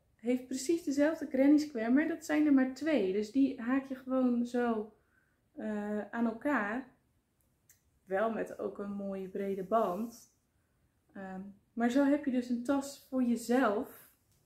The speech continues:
En voor je mini.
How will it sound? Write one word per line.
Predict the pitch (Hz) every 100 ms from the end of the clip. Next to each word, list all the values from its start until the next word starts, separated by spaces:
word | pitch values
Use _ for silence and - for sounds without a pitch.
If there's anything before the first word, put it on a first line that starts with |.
| _ _ _ _ _ _ _ _ _ _ - _ _ _ _ _ _ _ _
En | 320 311
voor | 254 220
je | 214
mini. | 220 302 392 392 302